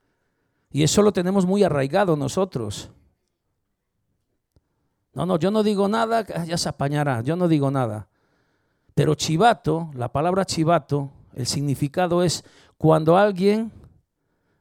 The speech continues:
es un soplón, ese es un sinónimo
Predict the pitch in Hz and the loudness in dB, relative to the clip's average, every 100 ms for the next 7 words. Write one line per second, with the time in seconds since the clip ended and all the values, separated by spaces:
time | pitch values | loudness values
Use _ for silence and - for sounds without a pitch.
0 | _ _ 156 175 175 - 147 156 208 175 | _ _ -2 0 0 2 2 6 8 8
1 | 170 170 - - - 120 - - 139 123 | 2 -8 -16 -20 -8 -4 -4 -4 -4 -4
2 | 127 135 175 131 131 143 | -4 0 0 0 -2 -4